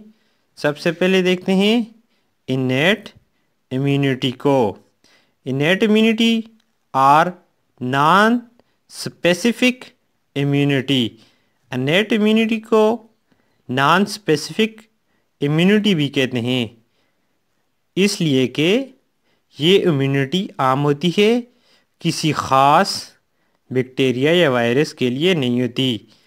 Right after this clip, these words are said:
Innate immunity is the, innate immunity is the inborn capacity of the ba-,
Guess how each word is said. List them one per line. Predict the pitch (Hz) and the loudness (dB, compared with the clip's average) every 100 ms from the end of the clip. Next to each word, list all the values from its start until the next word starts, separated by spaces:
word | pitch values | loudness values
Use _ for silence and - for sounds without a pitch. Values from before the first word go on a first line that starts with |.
| _ _ _ _ _ - | _ _ _ _ _ -6
Innate | 127 123 143 196 220 | -4 0 2 2 2
immunity | 208 214 214 214 220 226 233 220 _ _ _ _ - | 2 2 2 2 0 0 0 -6 _ _ _ _ -10
is | 196 226 180 127 | -6 -4 -6 -10
the, | 120 110 110 _ _ _ - | -12 -12 -16 _ _ _ -8
innate | 131 127 131 170 208 | -4 0 2 2 4
immunity | 220 208 214 214 214 220 233 220 - _ _ _ _ - | 2 4 4 2 2 2 2 -2 -10 _ _ _ _ 0
is | 214 214 147 | 2 2 0
the | 120 113 110 113 _ _ _ _ _ _ _ _ _ - | -2 -2 -2 -6 _ _ _ _ _ _ _ _ _ -4
inborn | 147 135 143 185 220 233 | -2 0 4 6 6 4
capacity | 202 170 175 - - 165 175 190 _ _ _ _ _ - | 0 0 -2 -4 -4 -2 -4 -8 _ _ _ _ _ -8
of | 131 127 - | -6 -6 -6
the | 139 | -8
ba-, | 113 139 147 147 | -4 0 0 -2